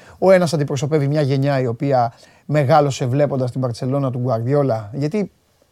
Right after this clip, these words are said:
εκεί τον ερωτευτήκατε το Μέση τώρα. Κοροϊδευόμαστε. Δεν τον, ε, δεν τον χορτάσατε ούτε στην Paris Saint-Germain, ούτε στην εθνική ομάδα της Αργεντινής που πήγαινε από φάπα σε φάπα. Το Μέση τον ερωτεύτηκε το σύμπαν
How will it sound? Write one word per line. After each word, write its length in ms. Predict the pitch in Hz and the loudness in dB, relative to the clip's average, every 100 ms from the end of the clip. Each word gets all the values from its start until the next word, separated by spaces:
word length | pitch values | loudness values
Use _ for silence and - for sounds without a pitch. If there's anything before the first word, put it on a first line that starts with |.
| - | 0
εκεί 240 | 226 226 | 2 4
τον 140 | 165 143 | 2 2
ερωτευτήκατε 540 | 123 117 - 107 110 | -2 -4 -8 -8 -6
το 100 | 113 | -6
Μέση 260 | 113 107 - | -6 -8 -12
τώρα. 260 | 113 107 _ _ _ _ _ _ _ - | -12 -14 _ _ _ _ _ _ _ 2
Κοροϊδευόμαστε. 680 | 170 135 156 208 196 214 196 _ _ - _ _ _ _ _ _ _ | 4 4 2 2 2 0 -2 _ _ -20 _ _ _ _ _ _ _
Δεν 220 | - 214 | 4 6
τον, 200 | 170 151 | 6 4
ε, 500 | 135 131 131 120 117 | 2 0 0 0 2
δεν 160 | 147 170 | 4 4
τον 140 | 156 | 4
χορτάσατε 560 | 131 131 151 131 131 165 | 0 0 0 -2 -2 -2
ούτε 120 | 160 | -2
στην 140 | 135 139 | -2 0
Paris 140 | 147 | 0
Saint-Germain, 520 | 143 123 175 269 339 311 | -2 -2 0 0 0 0
ούτε 160 | 220 | 2
στην 120 | 180 | 2
εθνική 240 | 170 151 160 | 2 0 0
ομάδα 180 | 151 143 | 2 2
της 120 | 143 | 0
Αργεντινής 420 | 139 139 143 135 | -2 0 -2 -4
που 140 | 135 | -6
πήγαινε 260 | 139 139 139 | -6 -4 -2
από 100 | 131 | -4
φάπα 240 | 120 131 | -2 -4
σε 120 | 123 127 | -4 -6
φάπα. 340 | 120 107 110 _ _ _ _ - - - - _ _ | -6 -6 -20 _ _ _ _ -16 -16 -18 -20 _ _
Το 140 | - | 2
Μέση 400 | 156 160 226 285 | 4 4 4 2
τον 200 | 254 208 | 0 2
ερωτεύτηκε 720 | 180 165 147 214 190 151 135 127 | 4 4 4 2 2 0 -2 -2
το 120 | 131 | -2
σύμπαν 560 | 120 - 202 269 285 | -4 0 4 6 4